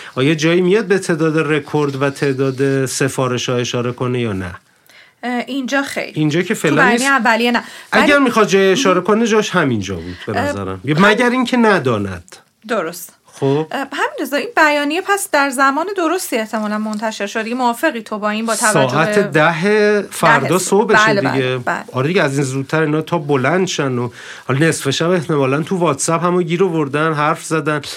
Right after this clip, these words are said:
Speaker 2: بله.
Speaker 1: ولی تا بیان ببینن چه خبره که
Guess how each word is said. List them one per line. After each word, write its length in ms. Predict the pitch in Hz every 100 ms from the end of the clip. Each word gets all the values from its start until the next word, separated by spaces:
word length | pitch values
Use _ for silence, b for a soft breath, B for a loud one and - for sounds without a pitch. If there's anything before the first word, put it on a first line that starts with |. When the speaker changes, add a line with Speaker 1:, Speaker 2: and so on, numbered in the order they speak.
| 220
Speaker 2:
بله. 280 | 226 113 107
Speaker 1:
ولی 100 | 147
تا 140 | 175
بیان 280 | 156 165 170
ببینن 320 | 160 156 139
چه 220 | 127 139
خبره 500 | - 131 120 117 143
که 340 | - 160 160